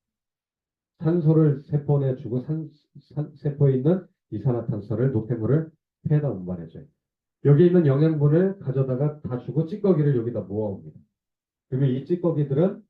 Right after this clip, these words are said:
어디서 걸러질까요? 걸러지는 곳. 심장,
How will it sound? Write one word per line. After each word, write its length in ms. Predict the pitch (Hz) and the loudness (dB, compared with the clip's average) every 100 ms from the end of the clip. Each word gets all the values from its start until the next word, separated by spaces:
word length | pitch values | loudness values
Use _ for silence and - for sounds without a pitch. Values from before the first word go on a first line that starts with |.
| _ | _
어디서 500 | - 127 156 170 151 | -4 0 2 0 -2
걸러질까요? 580 | 135 120 101 98 98 107 - _ _ _ _ _ _ _ _ _ _ _ _ _ _ _ _ _ _ _ _ _ _ _ _ _ _ _ _ | -2 -4 -6 -10 -10 -12 -14 _ _ _ _ _ _ _ _ _ _ _ _ _ _ _ _ _ _ _ _ _ _ _ _ _ _ _ _
걸러지는 500 | 143 160 143 123 98 | 2 2 2 -2 -10
곳. 200 | 80 - _ _ _ _ _ _ _ _ _ _ _ _ _ _ _ _ _ _ _ _ | -16 -20 _ _ _ _ _ _ _ _ _ _ _ _ _ _ _ _ _ _ _ _
심장, 560 | - 185 175 127 92 | -12 -8 -6 -6 -6